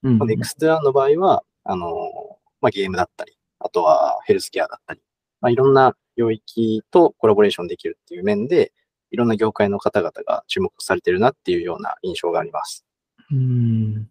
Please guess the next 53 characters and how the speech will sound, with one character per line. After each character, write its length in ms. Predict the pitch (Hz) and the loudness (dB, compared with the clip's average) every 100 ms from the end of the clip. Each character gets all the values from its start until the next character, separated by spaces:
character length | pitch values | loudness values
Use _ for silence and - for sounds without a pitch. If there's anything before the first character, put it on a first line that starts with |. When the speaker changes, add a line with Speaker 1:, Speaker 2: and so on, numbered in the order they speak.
| _ _ - _ _ _ _ _ _ _ | _ _ -20 _ _ _ _ _ _ _
Speaker 1:
そ 320 | - 151 120 | 4 8 8
う 20 | |
で 80 | 107 | 4
す 180 | - 113 | -2 -6
よ 120 | 101 | 2
ね。 240 | 113 - | 2 2
ま 80 | 135 | 0
あ、 40 | 139 | 4
最 200 | 180 175 | 4 6
近 180 | 185 | 8
だ 100 | 180 151 | 8 6
と 80 | |
具 80 | 113 | 2
体 140 | 123 120 | 0 2
的 200 | 123 120 | 2 2
に 80 | |
は 80 | 107 | 0
そ 80 | 107 | -2
の 140 | 107 | -4
ア 80 | 123 | -4
ク 120 | 117 | -6
シ 300 | - - 107 | -10 -2 -2
ー 20 | 107 | 0
で 120 | 107 | -4
あ 20 | |
っ 80 | 104 - | -8 -8
た 80 | |
り、 80 | 101 | -6
ス 80 | 110 | -2
テ 120 | - | -2
ッ 80 | 117 | -2
プ 120 | - | -2
ン 80 | 101 | -4
と 80 | - | -2
か、 160 | - - _ _ | -8 -8 _ _
い 80 | - | -2
ろ 120 | 120 | 4
い 40 | 113 | 4
ろ 100 | 113 | 4
流 60 | 117 | 0
行 60 | 113 | -2
っ 40 | |
て 120 | - | -4
い 80 | 107 | -6
た 100 | - | -6
と 80 | 110 | -6
思 100 | 104 | -6
う 40 | |
ん 20 | |
で 60 | 113 | -6
す 100 | - | -10
け 80 | - | -10
ど、 200 | - | -10